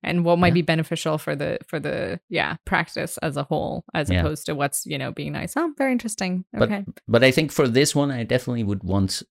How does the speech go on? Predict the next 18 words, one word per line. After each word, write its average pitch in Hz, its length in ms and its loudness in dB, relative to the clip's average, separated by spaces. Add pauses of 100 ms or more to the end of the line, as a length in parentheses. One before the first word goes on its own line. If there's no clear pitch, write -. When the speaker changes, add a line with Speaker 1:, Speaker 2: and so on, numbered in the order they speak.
Speaker 2:
um, 90 380 -2 (220)
really 101 440 2
convincing 95 960 4
empirical 92 640 2
evidence 87 580 0
that 80 240 0
this 80 220 0
is - 460 -2 (220)
really, 87 760 4 (180)
uh, 82 280 0 (160)
noticeably 87 880 4
improving 82 560 0
science. 71 500 -4
Otherwise, 95 380 6
it 95 40 4
would 87 80 0
be 90 100 2
like, 85 260 -2